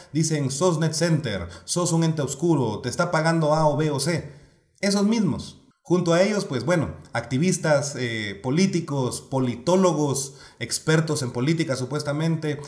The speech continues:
todos alineados a una misma agenda. Y luego debates de supuestos estudiantes universitarios con carreras que pues no entiendo para dónde van.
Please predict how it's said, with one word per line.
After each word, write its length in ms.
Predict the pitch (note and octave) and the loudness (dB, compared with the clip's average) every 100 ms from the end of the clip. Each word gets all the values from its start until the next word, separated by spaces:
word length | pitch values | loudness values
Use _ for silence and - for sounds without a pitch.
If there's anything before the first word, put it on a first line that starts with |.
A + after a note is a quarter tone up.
| - | -12
todos 240 | F3 G#3 F3+ | -6 -4 0
alineados 400 | E3 E3 F3 D#3+ | 0 0 0 0
a 40 | |
una 120 | E3 | 0
misma 240 | E3 E3 F3+ | 0 0 0
agenda. 520 | G#3+ A3 A2+ F2+ - C#3+ | -2 -2 -4 -6 -10 0
Y 80 | |
luego 300 | D3+ F3 F#3 | 4 6 6
debates 400 | D#3+ - F3 F3 | 6 4 2 2
de 80 | D#3 | 0
supuestos 580 | C3 B2+ D#3+ D#3+ D#3+ - | -2 -2 -2 0 -2 -2
estudiantes 600 | D3 C3+ C3+ E3 F3+ E3 | -4 -2 0 2 2 0
universitarios 880 | F3 C3+ B2 B2 A#2+ D#3 E3 E3+ - - - - | 0 0 -2 -4 -2 0 2 0 -4 -14 -20 -8
con 160 | B2+ | -4
carreras 320 | C3 D#3 F3 | 0 0 0
que 100 | - | -2
pues 140 | B2 A2+ | -8 -6
no 80 | D3 | -4
entiendo 300 | C#3+ D3 C3+ | -4 -4 -4
para 140 | B2+ | -4
dónde 180 | C3+ D3+ | 0 2
van. 480 | F#3+ D#3 A#2 - | 2 2 -2 -12